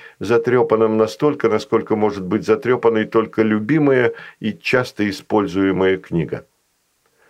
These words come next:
«Я принципиально не замолчу и принципиально буду говорить всё, что думаю», буркнул Осьмиглаз, однако Еве показалось, что Мальвину он побаивается. «Лучше думай, что говоришь.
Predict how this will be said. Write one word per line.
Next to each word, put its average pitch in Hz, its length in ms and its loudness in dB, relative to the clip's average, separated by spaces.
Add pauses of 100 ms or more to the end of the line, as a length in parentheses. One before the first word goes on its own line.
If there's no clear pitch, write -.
(300)
«Я - 300 0
принципиально 113 1080 0
не 113 180 0
замолчу 107 880 -2 (340)
и 87 120 0
принципиально 110 1000 2
буду 104 300 0
говорить 107 420 2
всё, 113 240 2
что 110 240 0
думаю», 82 640 -4 (420)
буркнул 95 720 -2
Осьмиглаз, 107 680 0 (840)
однако 135 460 0
Еве 127 520 0
показалось, 117 640 0
что - 180 -4
Мальвину 104 640 0
он 92 240 -2
побаивается. 57 920 -6 (1300)
«Лучше 175 380 -2
думай, 156 500 0
что - 340 -4
говоришь. - 720 -6